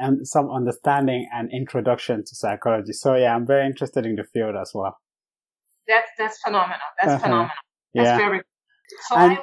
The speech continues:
Speaker 2: recommend for you one of the best books in psychology that changed my life is Being a Person by Carl Rogers.
Speaker 1: Mm-hmm. Being a Person.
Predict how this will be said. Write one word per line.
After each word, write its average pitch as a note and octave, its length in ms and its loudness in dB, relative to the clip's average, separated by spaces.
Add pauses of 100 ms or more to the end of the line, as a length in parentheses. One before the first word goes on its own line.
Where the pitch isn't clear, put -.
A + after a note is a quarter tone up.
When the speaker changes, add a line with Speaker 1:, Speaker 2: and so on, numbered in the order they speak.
Speaker 2:
recommend C4+ 460 -8 (140)
for A#3+ 80 -8
you A#3 520 -2
one A#3 180 4
of A#3 160 0
the G#3+ 80 -4 (100)
best B3 300 4 (120)
books G#3+ 400 4
in G3+ 100 -4
psychology G3 840 0
that F#3 200 0 (320)
changed A3 400 -2
my G3 200 2
life G3+ 440 2
is G3+ 300 -10
Being A3+ 300 0
a G3 200 -2
Person A3+ 540 0
by F3+ 140 2 (180)
Carl F#3+ 340 4
Rogers. G#3 760 2
Speaker 1:
Mm-hmm. D3 380 6
Being E3+ 240 8
a D#3+ 80 6
Person. D#3 500 2